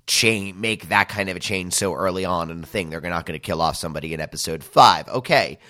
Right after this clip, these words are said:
So in this way, this episode gave kind of the opposite feeling of that, as in we know they're not going to get back to the Alpha Quadrant in this episode, and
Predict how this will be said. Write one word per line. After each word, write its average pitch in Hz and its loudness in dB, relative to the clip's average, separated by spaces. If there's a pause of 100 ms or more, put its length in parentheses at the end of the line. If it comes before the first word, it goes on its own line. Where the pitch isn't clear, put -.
(480)
So - 4
in 240 -4
this 294 -6
way, 202 2
this 220 2
episode 196 2
gave 156 0
kind 143 -2
of 131 -2
the 123 0
opposite 135 4
feeling 113 -4
of 98 -6
that, 110 6
as 110 -4
in 123 -2
we 160 0
know 170 8
they're 151 4
not 135 6
going 123 2
to 113 -2
get 107 -2
back 104 4
to 110 -12
the 101 -2
Alpha 92 2
Quadrant 90 0
in 85 -10
this 87 -10
episode, 87 -4
and 92 -6